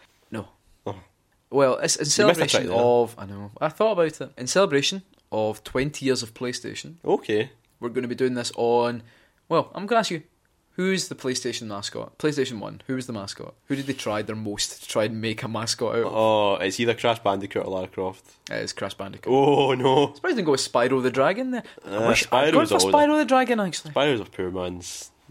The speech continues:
Speaker 2: sort of
Speaker 1: You can't see that now, all those toys.
Speaker 2: <laughs>
Speaker 1: All those toys, man.
Speaker 2: Who would have
Speaker 1: So
Speaker 2: thought that? I bet back in the PlayStation days, you would never have thought that Spyro would overtake Crash.
Speaker 1: They must be.
Speaker 2: But look what happened.
Speaker 1: They must be just I don't know what they must do, just rub their whole bodies in money and be like, "We,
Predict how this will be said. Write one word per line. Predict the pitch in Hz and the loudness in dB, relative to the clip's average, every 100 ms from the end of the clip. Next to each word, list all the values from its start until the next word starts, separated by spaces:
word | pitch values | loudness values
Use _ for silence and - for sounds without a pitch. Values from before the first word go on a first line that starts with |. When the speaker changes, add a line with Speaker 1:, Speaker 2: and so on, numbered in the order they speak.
| - | -20
Speaker 2:
sort | - - | -16 -14
of | - - _ - | -16 -18 _ -20
Speaker 1:
You | 107 | -8
can't | 147 285 | -4 -2
see | - | 2
that | 180 113 | 2 2
now, | 113 202 | 0 0
all | 269 | 0
those | 285 - | -2 -2
toys. | - 170 320 - - 117 - | 0 0 -2 -12 -12 -10 -10
Speaker 2:
<laughs> | - - | -12 -10
Speaker 1:
All | - | -8
those | 170 233 | -8 -10
toys, | - 110 165 | -10 -10 -10
man. | 220 180 - | -14 -18 -4
Speaker 2:
Who | 123 | 0
would | 120 | 2
have | 104 | 2
Speaker 1:
So | |
Speaker 2:
thought | 101 92 | 2 2
that? | 98 | 0
I | 98 | 2
bet | 147 120 - - - | 2 0 -8 -4 2
back | 139 | 2
in | 127 | 2
the | |
PlayStation | - 113 113 120 117 120 | -2 0 2 0 0 0
days, | 117 107 | 0 0
you | |
would | 113 | 2
never | 135 131 | 2 2
have | 113 | 2
thought | 117 98 | 2 2
that | 87 | -2
Spyro | - 98 101 | 0 2 2
would | 98 98 | -2 -2
overtake | 98 98 98 - - | -4 -4 -6 -8 -10
Crash. | 92 92 - - - | -8 -8 -10 -8 0
Speaker 1:
They | 156 | 2
must | 139 113 - | 2 -2 0
be. | |
Speaker 2:
But | 101 98 | 0 2
look | 110 - | -2 0
what | 85 | -2
happened. | 95 92 113 - - | -2 -6 -8 -10 -2
Speaker 1:
They | 151 | -2
must | 151 107 - | -2 -8 -12
be | |
just | - 107 - _ _ - | -12 -12 -12 _ _ -16
I | 113 | -16
don't | - - | -16 -18
know | 139 - | -18 -16
what | 101 | -16
they | 101 | -16
must | 98 - | -16 -16
do, | 107 | -14
just | 107 104 101 | -14 -14 -10
rub | 104 104 | -8 -8
their | - 101 | -10 -10
whole | - 110 | -8 -8
bodies | 104 107 110 110 | -6 -6 -6 -10
in | 110 | -10
money | 107 113 | -8 -8
and | 120 | -6
be | 117 | -4
like, | 220 202 170 | 0 0 -2
"We, | 202 | -6